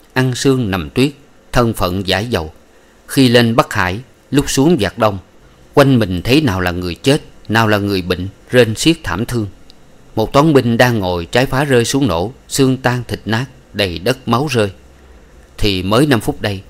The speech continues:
anh em còn bắt tay chuyện giảng, mà chết bất ngờ, chết trong chớp mắt. Ôi, cái nạn chiến tranh tổn hại sanh linh biết là bao nhiêu. Trải qua nhiều xứ nhiều thành, mới hôm trước đây Phồn Thạnh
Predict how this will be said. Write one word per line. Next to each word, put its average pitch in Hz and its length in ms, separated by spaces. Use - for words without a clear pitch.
anh 139 180
em 131 180
còn 95 260
bắt 135 200
tay 113 280
chuyện 95 240
giảng, 87 200
mà 95 240
chết 147 280
bất 165 180
ngờ, 85 200
chết 139 320
trong 98 200
chớp 135 220
mắt. 139 140
Ôi, 98 420
cái 127 100
nạn 80 200
chiến 135 240
tranh 104 220
tổn 98 240
hại 90 200
sanh 117 220
linh 104 320
biết 156 200
là 90 100
bao 104 200
nhiêu. 120 240
Trải 104 180
qua 107 360
nhiều 92 240
xứ 131 280
nhiều 95 200
thành, 87 220
mới 151 180
hôm 123 160
trước 160 200
đây 113 220
Phồn 90 280
Thạnh 85 220